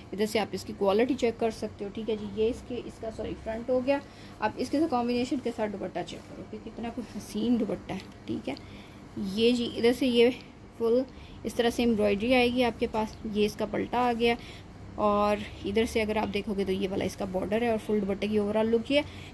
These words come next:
छः हज़ार दो सौ पचास में आप book करवाएंगे। WhatsApp पे screenshot आपने मस्ट लेना है और cash ऑन delivery की सर्विस available है all over Pakistan। International बाहर भी cash on delivery की service ले सकते हैं। इंशाल्लाह I try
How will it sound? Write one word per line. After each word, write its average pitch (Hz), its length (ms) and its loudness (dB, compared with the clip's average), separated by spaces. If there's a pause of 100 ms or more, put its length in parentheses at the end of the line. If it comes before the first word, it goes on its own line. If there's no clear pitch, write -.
छः 311 220 8
हज़ार 320 200 6
दो 269 140 2
सौ 285 120 0
पचास 262 360 0
में 277 60 2
आप 269 80 0
book 233 140 -4
करवाएंगे। 262 380 4
WhatsApp 226 360 2
पे 294 80 4
screenshot 240 560 2
आपने 233 220 2
मस्ट 220 280 0
लेना 269 220 4
है 302 220 6 (440)
और 240 360 8 (480)
cash 240 240 -2
ऑन 262 60 0
delivery 262 260 0
की 262 60 0
सर्विस 240 340 -2
available 220 380 0
है 220 100 0
all 202 180 0
over 247 180 2
Pakistan। 247 420 0
International 202 540 -2
बाहर 226 140 2
भी 226 100 -4
cash 220 240 -2
on 220 60 0
delivery 208 240 0
की 214 80 -2
service 202 340 -2
ले 208 140 2
सकते 240 300 -4
हैं। 233 340 2
इंशाल्लाह 220 380 2
I 214 60 2
try 220 300 2